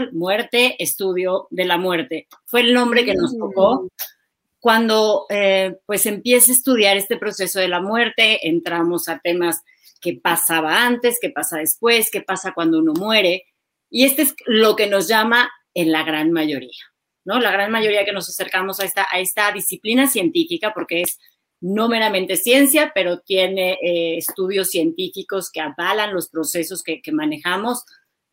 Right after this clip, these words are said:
Speaker 1: Eh, nosotros como tanatólogos nos basamos en metodologías y procesos para seguir en duelo. La inici-, o sea, la parte inicial es los enfermos terminales. A mí no me gusta decir así, la verdad, <laughs> porque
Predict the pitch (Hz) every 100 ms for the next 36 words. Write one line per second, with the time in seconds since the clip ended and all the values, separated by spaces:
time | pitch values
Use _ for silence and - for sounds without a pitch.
0 | - 185 185 180 202 214 196 214 185 175
1 | 170 165 196 208 214 208 - 170 160 170
2 | 165 190 190 196 175 170 156 160 151 147
3 | 147 - 196 196 190 180 185 - - 160
4 | 160 156 - 190 175 196 - _ - 196
5 | 196 190 180 165 190 196 - 185 196 185
6 | 185 180 151 - - _ _ _ _ _
7 | _ - 214 240 254 254 262 262 196 -
8 | 220 226 240 233 285 220 - 202 196 -
9 | - - 196 190 - _ - 196 196 202
10 | 240 247 254 254 - _ _ _ _ _
11 | _ _ _ 208 185 180 180 180 180 220
12 | - 220 240 226 202 208 180 185 175 170
13 | 170 170 160 151 160 - - - 160 135